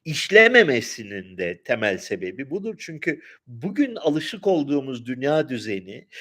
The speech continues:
ve o düzenin problemleri, o düzenin çıkmazları, o düzenin ahlaki ikilemleri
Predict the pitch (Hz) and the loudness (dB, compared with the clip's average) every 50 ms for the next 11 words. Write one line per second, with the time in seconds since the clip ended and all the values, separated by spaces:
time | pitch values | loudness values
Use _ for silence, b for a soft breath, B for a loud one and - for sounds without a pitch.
0 | B B B 160 165 170 160 160 185 170 165 170 165 160 160 156 151 151 147 143 | B B B 10 10 10 8 6 4 4 4 4 4 4 -2 -2 -4 -4 -6 -8
1 | 135 b b b b b _ - - 135 135 143 135 131 131 127 123 117 107 104 | -8 b b b b b _ -6 0 2 2 2 4 2 0 0 -2 -4 -6 -4
2 | 101 120 131 127 123 123 123 120 123 120 123 135 127 123 - - - - 127 117 | -2 0 2 2 0 0 -2 -6 -6 -6 -6 -8 -12 -12 -14 -16 -12 -8 -4 -4
3 | 110 104 107 107 101 123 139 131 117 104 110 113 117 120 135 139 - 113 101 - | -4 0 0 0 0 2 2 0 0 -2 -6 -8 -8 -8 -8 -10 -12 -12 -12 -8
4 | 107 113 98 101 - - - 170 139 117 - - 117 104 101 95 95 101 101 95 | -4 -6 -6 -6 -6 -10 -6 -6 -6 -6 -6 -8 -6 -4 -4 -4 -6 -6 -10 -10
5 | 92 92 95 110 139 - - _ | -10 -8 -6 -6 -6 -6 -8 _